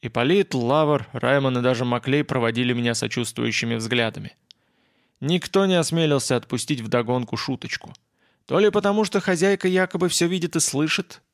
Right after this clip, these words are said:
то ли потому, что за нею никаких египетских ночей не наблюдается. Лестница показалась длиннее, чем обычно. Я откровенно трусил. Может, кто заподозрил что?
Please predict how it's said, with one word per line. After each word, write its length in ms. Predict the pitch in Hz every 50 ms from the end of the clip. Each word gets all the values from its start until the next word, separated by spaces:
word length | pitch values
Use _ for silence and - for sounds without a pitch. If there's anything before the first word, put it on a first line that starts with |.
| _
то 140 | - 117 139
ли 140 | 165 180 175
потому, 420 | 185 165 165 160 151 139 139 143
что 180 | 139 - 143 135
за 140 | 113 123 120
нею 240 | 123 131 139 139
никаких 360 | 139 135 123 131 110 135 123 -
египетских 640 | 131 120 110 127 120 - 120 - - - 117 -
ночей 320 | 135 120 117 - - 127 131
не 140 | 127 127 123
наблюдается. 840 | 123 123 110 120 120 113 113 120 120 117 113 117 - - - - _ _ _ _ _ - _ _ _ _ _ _ _ _ _ _ _ _ _ _ _ _ _ _ _ _ _ _ _ _ _ _ _ _ _ _ _ _
Лестница 540 | 131 127 170 226 214 - 208 196 - 190 170
показалась 580 | - 156 - 151 127 139 147 147 143 135 123
длиннее, 580 | 113 117 123 131 131 131 131 139 147 147 135 123
чем 240 | - - 127 113 113
обычно. 540 | 117 117 120 143 127 - - - - - - _ _ _ _
Я 200 | 131 - 117 127
откровенно 600 | 131 - - 139 143 143 147 156 151 151 151 139
трусил. 460 | - 160 175 165 135 - - - - _ - _ _ _ - _ _ _
Может, 260 | 135 139 147 - -
кто 180 | - - 156
заподозрил 680 | 143 127 143 143 151 139 120 135 147 185 196 202 196 165
что? 280 | - - - - -